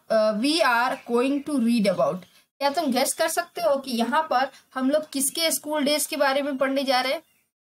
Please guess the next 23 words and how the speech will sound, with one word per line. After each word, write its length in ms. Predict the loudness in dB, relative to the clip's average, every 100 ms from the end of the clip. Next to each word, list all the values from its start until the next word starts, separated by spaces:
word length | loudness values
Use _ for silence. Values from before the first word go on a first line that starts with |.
| -2
तो 260 | 0 2
yes, 420 | 2 0 0 -4 -6
definitely 500 | -4 -2 -2 0 -2
नहीं, 300 | 0 0 0
क्योंकि 1000 | -4 _ -20 _ _ -10 -8 -8 -6 -2
आपको 360 | 2 0 0 -4
इस 80 | -2
कहानी 340 | 0 0 0
के 60 | 0
बारे 220 | 0 0
में 100 | -2
कुछ 100 | -2
भी 140 | 0 0
पता 280 | 0 0
नहीं 180 | 0 0
है, 80 | -2
तो 120 | -2
आप 220 | 0 0 0
guess 300 | -2 -2 -4
नहीं 200 | -2 0
कर 120 | 0
सकते 320 | -2 -6 -10 -12
हो। 180 | -12